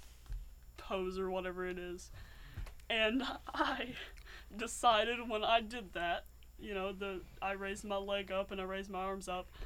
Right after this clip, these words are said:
I decided before I raised my leg up to look down, and I, I, I, I, I, I was looking at my knee, and it raised up really quickly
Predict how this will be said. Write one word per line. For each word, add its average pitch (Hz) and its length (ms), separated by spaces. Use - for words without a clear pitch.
I - 180
decided 196 680
before 240 300
I 262 120
raised 233 240
my 240 140
leg 180 280
up 190 220
to 277 120
look 240 300
down, 190 500
and 240 180
I, 240 140
I, 202 280
I, 202 280
I, 202 100
I, 196 240
I 202 120
was 196 180
looking 226 340
at 214 120
my 196 160
knee, 202 460
and 220 180
it 226 120
raised 233 380
up 185 240
really 247 280
quickly 202 600